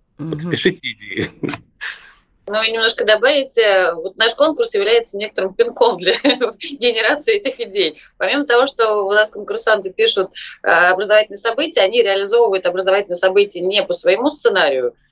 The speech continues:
Speaker 3: они реализовывают, рандомно распределяется сценарий образовательных событий. Например, учителю русского языка может попасться образовательное событие, которое написал информатик. И такие истории были.
Speaker 2: Это что за
Speaker 3: Вот.
Speaker 2: подстава, как говорят школьники?
Speaker 3: Да,
Speaker 2: А как
Speaker 3: да.
Speaker 2: так-то?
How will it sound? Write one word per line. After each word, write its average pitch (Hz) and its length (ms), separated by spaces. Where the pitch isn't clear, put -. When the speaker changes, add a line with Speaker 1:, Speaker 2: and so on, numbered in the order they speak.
Speaker 3:
они 190 200
реализовывают, 185 460
рандомно 214 460
распределяется 180 580
сценарий 185 360
образовательных 175 440
событий. 196 380
Например, 185 400
учителю 185 600
русского 196 320
языка 196 280
может 190 200
попасться 185 440
образовательное 165 480
событие, 180 340
которое 151 240
написал 160 340
информатик. 160 480
И - 60
такие 156 300
истории 170 280
были. 131 280
Speaker 2:
Это 190 200
что 302 180
за 226 240
Speaker 3:
Вот. 208 120
Speaker 2:
подстава, 269 500
как 214 120
говорят 220 320
школьники? 202 640
Speaker 3:
Да, - 120
Speaker 2:
А 185 120
как 302 160
Speaker 3:
да. - 100
Speaker 2:
так-то? - 300